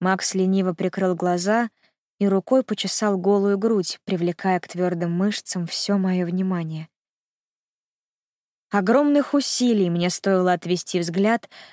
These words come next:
от его бесподобного тела и смотреть в глаза.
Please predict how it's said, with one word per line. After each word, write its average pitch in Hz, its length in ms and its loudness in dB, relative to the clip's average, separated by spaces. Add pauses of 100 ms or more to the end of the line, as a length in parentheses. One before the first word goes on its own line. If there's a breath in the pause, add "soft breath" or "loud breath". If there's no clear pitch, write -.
(180 loud breath)
от 190 200 -4
его 196 320 2 (200)
бесподобного 196 1160 0
тела 220 680 -2 (300)
и 214 120 0
смотреть 196 540 -2
в 180 100 -6
глаза. 180 600 -2